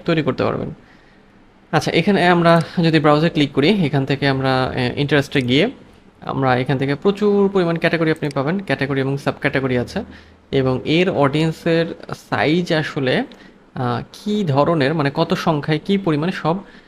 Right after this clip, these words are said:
আপনি এখান থেকে দেখতে পারবেন। যেমন আমি এখান থেকে যদি এটা সিলেক্ট করি, তারপর এটা দিই, যদি,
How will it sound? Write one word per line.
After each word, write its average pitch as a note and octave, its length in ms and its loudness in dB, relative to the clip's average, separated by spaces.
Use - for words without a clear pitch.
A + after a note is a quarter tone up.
আপনি C#3+ 300 -2
এখান C3+ 180 0
থেকে D3 220 -2
দেখতে D3 280 -2
পারবেন। - 240 -4
যেমন F3 420 -4
আমি D3 180 -2
এখান D3 180 -4
থেকে D3+ 140 -2
যদি C#3+ 200 0
এটা D3 160 -2
সিলেক্ট C3 280 -4
করি, C#3 200 -4
তারপর C3 280 -6
এটা D3 220 -2
দিই, B2+ 200 -4
যদি, A#2+ 120 -4